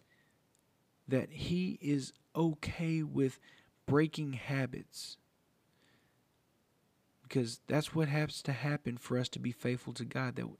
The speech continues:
he has to break habits. You have to break habits. But just like exercise, you have to get in the habit of doing it. You have to get in the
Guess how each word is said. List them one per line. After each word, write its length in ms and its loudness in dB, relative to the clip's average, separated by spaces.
he 380 -2
has 320 -4
to 280 -2
break 460 2
habits. 520 0
You 400 4
have 260 0
to 80 -2
break 440 -2
habits. 640 -4
But 120 -2
just 220 0
like 240 0
exercise, 760 -4
you 120 -4
have 300 -2
to 80 -2
get 220 -2
in 120 -6
the 200 -4
habit 360 -2
of 180 0
doing 300 4
it. 140 -14
You 220 0
have 360 0
to 420 4
get 120 2
in 100 0
the 100 -6